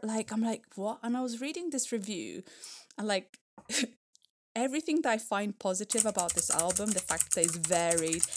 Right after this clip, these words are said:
it's fun, but also it's got, like, a serious kind of, um, undertone to it because, you know, she talks about, um, you know, one of the songs she wrote after, like, a moment in therapy. So she admits that she, like, you know, she has mental health issues.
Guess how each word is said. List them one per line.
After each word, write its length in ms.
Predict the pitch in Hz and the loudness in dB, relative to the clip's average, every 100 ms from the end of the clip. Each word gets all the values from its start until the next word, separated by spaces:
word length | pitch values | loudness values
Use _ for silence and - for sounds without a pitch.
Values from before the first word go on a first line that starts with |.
| - - | -4 -2
it's 200 | 185 - | 0 0
fun, 560 | - - 190 170 165 160 | 0 2 4 4 2 -2
but 120 | 175 - 175 | 0 2 2
also 220 | 170 175 | 0 -6
it's 80 | - | -4
got, 200 | 165 160 | -4 -4
like, 220 | 165 170 | -6 -4
a 60 | |
serious 1000 | - - 196 180 175 175 180 - - - | -2 -2 0 -2 -2 -2 0 0 0 -2
kind 280 | - 190 175 | -4 -6 -4
of, 320 | 175 170 - - | -6 -8 -14 -6
um, 400 | 175 165 160 160 - | -4 -2 -2 -6 -8
undertone 560 | 180 180 180 202 180 175 | -6 -6 -6 -6 -6 -6
to 140 | 185 | -4
it 140 | 175 | -4
because, 300 | 170 170 170 | -4 -10 -8
you 80 | 180 | -6
know, 80 | 165 | -6
she 140 | - | -6
talks 260 | - 185 - | -6 -8 -6
about, 380 | 180 160 156 - - - - - - | -2 0 0 -2 -14 -20 -20 -14 -4
um, 380 | 165 156 - - | -2 -2 -6 -6
you 140 | 185 | -4
know, 200 | 165 151 175 | -4 -4 -2
one 160 | 185 | -2
of 80 | 165 | 0
the 80 | 165 | -2
songs 320 | - 190 175 | 0 -2 -2
she 100 | - | -6
wrote 300 | 156 156 180 | -4 -4 -6
after, 320 | 185 - 131 151 | -10 -6 -6 -6
like, 300 | 151 147 160 | -8 -8 -8
a 40 | |
moment 340 | 170 170 165 160 | -6 -6 -4 -6
in 100 | 156 | -6
therapy. 680 | - 196 196 196 202 202 | -2 0 0 -2 -4 -2
So 180 | 196 170 | -2 -2
she 220 | 170 175 | -4 -4
admits 400 | 156 170 180 - | -6 -6 -4 -4
that 120 | - 170 | -4 -4
she, 220 | 160 156 160 | -6 -8 -12
like, 220 | 160 - | -14 -12
you 60 | 160 | -10
know, 100 | 151 | -8
she 140 | 170 | -6
has 120 | 165 | -6
mental 300 | 165 165 160 | -6 -6 -8
health 340 | 156 196 196 - | -4 -4 -4 -4
issues. 520 | 196 - 185 185 | -6 -4 -4 -6